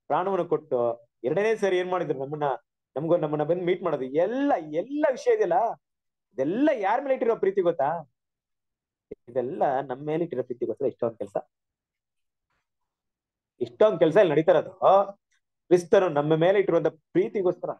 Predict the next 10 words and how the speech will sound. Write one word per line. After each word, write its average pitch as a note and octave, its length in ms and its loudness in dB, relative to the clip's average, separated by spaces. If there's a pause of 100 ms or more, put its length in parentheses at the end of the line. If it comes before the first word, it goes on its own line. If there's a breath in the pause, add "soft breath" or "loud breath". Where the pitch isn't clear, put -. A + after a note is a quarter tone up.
(1800)
ಅದಕ್ಕೆ A#3 300 0
ಈ F#3 120 2
ಹಂತ F3+ 220 -2
ಎಲ್ಲ D#3+ 180 0
ಆತನ A#2 340 -8
ಬರ್ಬೇಕು D#3 420 -2
ಭೂಮಿಯಲ್ಲಿ, C#3 500 -2 (420)
ನಮ್ಗೊಂದ್ A#2+ 260 -10
ಮಾದರಿ F3+ 300 2
ತೋರಿಸ್ಬೇಕು, G3+ 680 0